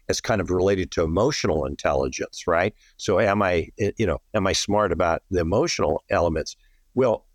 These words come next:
think about this, that c-, how does culture come into play? Well, we can be culturally intelligent. We can know that in this culture, these are the rules,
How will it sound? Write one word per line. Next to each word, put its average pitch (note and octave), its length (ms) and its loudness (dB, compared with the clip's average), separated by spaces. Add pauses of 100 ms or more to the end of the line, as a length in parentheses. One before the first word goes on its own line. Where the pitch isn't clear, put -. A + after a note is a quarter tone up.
think D3+ 160 0
about B2 280 0
this, - 340 0 (320)
that G#2 380 0 (480)
c-, - 160 -2
how B2 140 0
does B2+ 160 0
culture - 460 -2
come F2 200 -2
into D2+ 140 -2
play? - 320 -2 (200)
Well, B2 160 0
we C3+ 140 0
can B2+ 160 -2
be A2+ 260 -2
culturally F2 800 -2
intelligent. D2+ 760 -2 (400)
We A#2 160 2
can G#2 360 0
know A2+ 520 2 (100)
that G2 160 2
in F#2+ 160 0
this F#2+ 220 -2
culture, E2+ 600 -2 (240)
these G2 320 -2
are F2 160 2
the E2+ 140 0
rules, E2+ 760 0